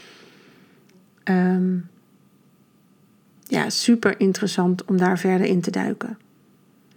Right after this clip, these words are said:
De komende weken neem ik jou mee langs, hè, wat zijn de types dan precies en hoe herken je die waaraan? Eh, wat komen die doen hier allemaal op aarde, al die verschillende types?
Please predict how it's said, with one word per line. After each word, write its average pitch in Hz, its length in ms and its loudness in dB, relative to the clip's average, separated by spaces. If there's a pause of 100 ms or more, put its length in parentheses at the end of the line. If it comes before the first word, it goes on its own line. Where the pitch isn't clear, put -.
(1080)
De 208 100 -4
komende 254 420 4
weken 233 420 4
neem 208 200 4
ik 208 100 0
jou 196 140 2
mee 240 380 2 (560)
langs, 208 560 0
hè, 220 160 0
wat 220 160 -2
zijn 202 160 2
de 208 80 2
types 277 360 2
dan 240 340 2
precies - 640 0
en 202 100 0
hoe 214 320 2
herken 226 400 2
je 220 100 4
die 220 180 4
waaraan? 214 600 4 (560)
Eh, 202 220 2
wat 202 180 2
komen 214 280 4
die 220 120 4
doen 240 200 6
hier 233 180 4
allemaal 214 360 4
op 208 100 2
aarde, 202 560 4
al 196 180 0
die 202 100 2
verschillende 196 460 2
types? 196 580 -2